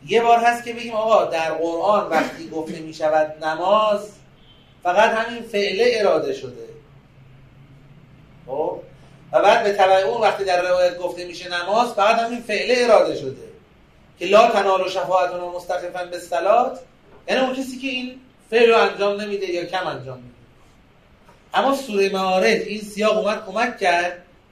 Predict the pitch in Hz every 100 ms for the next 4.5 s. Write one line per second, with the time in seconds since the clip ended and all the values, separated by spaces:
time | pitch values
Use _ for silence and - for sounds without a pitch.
0 | - 180 233 240 202 180 220 233 208 165
1 | 160 165 165 175 165 196 233 277 254 208
2 | 202 233 208 175 - 170 165 - _ _
3 | _ 190 202 202 202 254 262 220 190 262
4 | 262 247 247 262 262